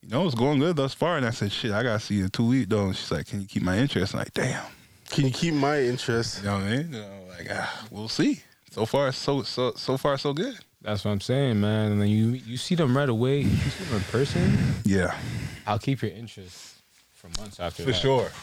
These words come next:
Speaker 3: You know what
Speaker 1: For
Speaker 3: I'm
Speaker 1: sure.
Speaker 3: saying? <laughs>
Speaker 1: Yeah.
Speaker 3: That's what I'm, that's what I'm saying. So
Speaker 1: Yeah.
Speaker 3: that's why I'm trying to meet up right away. But usually, honestly, if I, like, most of the time, I try to meet women in person now.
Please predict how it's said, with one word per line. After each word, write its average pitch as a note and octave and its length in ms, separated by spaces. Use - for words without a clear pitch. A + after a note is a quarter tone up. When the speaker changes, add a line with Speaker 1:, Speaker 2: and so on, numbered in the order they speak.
Speaker 3:
You C3+ 220
know D3 180
what C3+ 100
Speaker 1:
For G3+ 120
Speaker 3:
I'm A#3+ 260
Speaker 1:
sure. A#3 80
Speaker 3:
saying? D#3+ 200
<laughs> - 20
Speaker 1:
Yeah. B2 160
Speaker 3:
That's G#2+ 100
what D3+ 80
I'm, C#3+ 80
that's D3+ 180
what D#3+ 80
I'm C3+ 100
saying. D#3+ 320
So G#2+ 260
Speaker 1:
Yeah. G2+ 420
Speaker 3:
that's - 140
why B2+ 80
I'm B2+ 60
trying A#2+ 200
to A#2+ 40
meet B2 120
up A2 120
right A2 140
away. A2+ 200
But G#2 200
usually, A#3 480
honestly, E3 420
if B2+ 140
I, G#2+ 220
like, E2+ 200
most B2+ 320
of D#3 80
the - 40
time, D3+ 200
I G2+ 80
try A2+ 220
to G#2+ 80
meet G2+ 280
women G2 260
in E2 80
person F2 340
now. D2+ 120